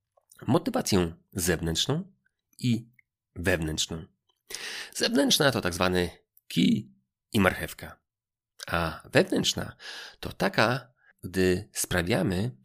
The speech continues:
że chce nam się chcieć bez dodatkowych impulsów. Dziś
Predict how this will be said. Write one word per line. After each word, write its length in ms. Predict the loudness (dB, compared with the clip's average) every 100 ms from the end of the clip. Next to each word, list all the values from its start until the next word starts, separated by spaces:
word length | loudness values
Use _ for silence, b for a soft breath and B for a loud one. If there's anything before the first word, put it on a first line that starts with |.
| -6
że 600 | 0 2 2 2 0 -4
chce 360 | -6 -4 0 0
nam 240 | 2 2
się 220 | 0 0 0
chcieć 720 | -2 0 4 4 2 -6 -12 -12
bez 540 | -10 0 0 0 -4 _ _ -4
dodatkowych 580 | -2 -2 -4 -8 -8 -8
impulsów. 580 | -4 -6 -6 -14 -16 _ _ _ _ -10 -2
Dziś 380 | 2 2 0